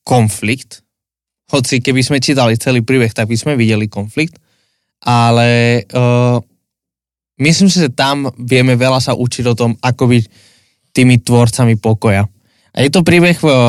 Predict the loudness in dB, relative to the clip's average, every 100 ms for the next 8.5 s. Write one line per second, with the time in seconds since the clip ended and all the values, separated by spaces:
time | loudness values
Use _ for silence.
0 | 2 2 2 2 0 0 0 0 0 0
1 | -2 -2 0 2 4 4 2 2 2 2
2 | 2 0 0 -2 -4 _ _ _ _ _
3 | _ -2 2 2 4 2 2 2 2 2
4 | 2 0 -4 _ _ 0 2 4 2 2
5 | 2 2 2 2 2 2 4 2 0 -4
6 | -2 0 2 0 0 2 2 2 2 0
7 | -4 -4 -2 0 0 0 0 -2 0 2
8 | 2 0 -4 -4